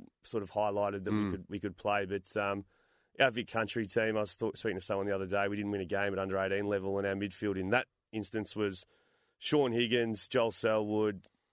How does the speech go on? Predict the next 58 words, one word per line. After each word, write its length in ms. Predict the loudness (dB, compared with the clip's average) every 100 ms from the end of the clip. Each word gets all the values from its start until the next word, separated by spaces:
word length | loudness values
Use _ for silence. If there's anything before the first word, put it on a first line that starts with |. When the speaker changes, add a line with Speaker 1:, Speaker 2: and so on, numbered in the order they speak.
| _ _ -2
Speaker 1:
uh, 160 | 0 2
Scott 260 | 2 0 2
Pendlebury, 760 | 0 0 0 2 2 2 -2 -6 _ _ _ _ 0
Travis 320 | 2 2 0
Boak, 460 | 2 4 4 0 -6 -20 _ _ _ _ _ _ _ _ _ _ _ _
Sean 340 | -2 2 4 2
Grigg. 460 | 0 2 2 0 -6 -18 _ _ -4
Um, 260 | -2 -2
Sean 220 | 2 2 2
Grigg 200 | 0 0
and 120 | 0
myself 480 | 0 2 0 0 0
were 80 |
on 100 | -2
the 80 | 0
wings, 340 | 0 2 2 0
and 60 |
we 40 | 0
used 140 | 0
to 160 | -2 -2
do 260 | -2 -4
paper, 240 | 0 0 0
scissors, 280 | -6 -6 -2
rock 240 | -2 -2
to 160 | -4 -2
see 160 | 0
who 60 | 0
had 100 | 0
to 80 | -2
play 180 | -2
on 100 | 0
the 60 | 0
one 140 | 0 -2
that 120 | -4
looked 200 | -8 -6
most, 400 | -2 -2 -4 -10 _ _
um, 180 | -6 -4
threatening. 440 | -2 0 0 0 0
Speaker 2:
<laughs> 40 |
Speaker 1:
The 80 | -2
toughest, 460 | 2 2 2 0 0
the 120 | -2 2
bloke 200 | 6 6
who 60 | 6
looked 180 | 0 2
most 220 | 0 2
toughest, 380 | 0 2 0 2
me 100 | 2
and 80 | 4
Sean 260 | 2 2
Grigg 320 | 2 0 0 -4
fought 260 | 2 4
Speaker 2:
Yeah. 60 | 4
Speaker 1:
not 140 | 0
to 60 | -2
play 200 | 0 2
on 100 | 4
them. 160 | 2